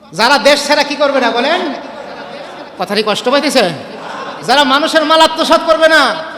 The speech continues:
যারা জুলুম করবে না। উনি বলছে, "আমি পালাবো কেন? আমি কি কোনো একটা টাকা খাইছি বেআইনিভাবে? আমি তো বেআইনিভাবে একটা খা-, টাকা খাই নাই, কার উপর অন্যায় করি নাই, জুলুম করি নাই, তা আমি পালাবো কোথায়? আর আমার পালানোর তো জায়গাই নাই।"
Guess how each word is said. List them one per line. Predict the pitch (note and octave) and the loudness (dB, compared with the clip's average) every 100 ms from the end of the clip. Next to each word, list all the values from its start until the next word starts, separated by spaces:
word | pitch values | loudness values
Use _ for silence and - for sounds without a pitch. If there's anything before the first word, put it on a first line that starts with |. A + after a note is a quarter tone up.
| - - - - D#4+ D4+ B3 - - D3 | -14 -12 -14 -14 -14 -14 -14 -14 -14 -8
যারা | F#3 F#3 | -4 -4
জুলুম | D3+ G#3 C4 A#3 | 0 2 2 2
করবে | G3 F3+ | -2 -2
না। | D#3+ D3+ D3+ - - C4 - - - - - - - - - - - - | -6 -10 -12 -18 -18 -18 -18 -20 -20 -20 -20 -20 -20 -20 -20 -20 -20 -14
উনি | A3+ C#4+ | -4 0
বলছে, | D#4 D#4+ | 2 2
"আমি | D#4 E4 | 2 2
পালাবো | D#4+ E4 F4 | 4 4 4
কেন? | F4 E4+ | 4 2
আমি | D4+ B3 F#3+ B3 D4+ | 2 0 -2 -2 -4
কি | D#4 | -6
কোনো | D4+ D#4 | -2 0
একটা | C#4+ D#4+ | 0 -2
টাকা | D4+ D4+ | -2 -2
খাইছি | A#3+ D4 D4+ D4 | 0 -2 -2 0
বেআইনিভাবে? | D4+ C#4+ C4+ A#3+ E3 - - - - D4+ D4 C#4 D4 D4 D4 C#4+ C#4+ - - D4 - - - - - - | 0 0 -2 -4 -6 -8 -14 -16 -18 -16 -18 -18 -20 -20 -20 -20 -20 -20 -20 -20 -20 -20 -20 -20 -20 -8
আমি | - C#4 | 0 2
তো | E4+ | 2
বেআইনিভাবে | D#4 D#4 D4 C#4 C4+ | 4 6 6 4 4
একটা | D4 C#4+ C#4 | 2 0 0
খা-, | C4+ | 0
টাকা | C4+ C4 | 0 -2
খাই | A#3+ B3+ | 0 0
নাই, | C4 A#3 | 2 0
কার | B3 C4 | 0 0
উপর | C#4 | 2
অন্যায় | C#4 C#4 C4 | 2 2 0
করি | A3+ C4 | 0 -2
নাই, | B3+ | -2
জুলুম | A3 D#4+ D4+ | 0 -2 0
করি | C#4 | -2
নাই, | B3 | 0
তা | D4 | 0
আমি | D#4 D#4 | 0 0
পালাবো | D#4 D#4+ D#4 | -2 -2 -4
কোথায়? | B3 G3 | -4 -4
আর | G3+ | 0
আমার | D4 D#4+ | 2 2
পালানোর | D#4+ E4 D#4+ D#4+ | 2 2 0 -2
তো | |
জায়গাই | C#4+ A#3+ B3 C#4 | 0 2 4 2
নাই।" | A3 | 0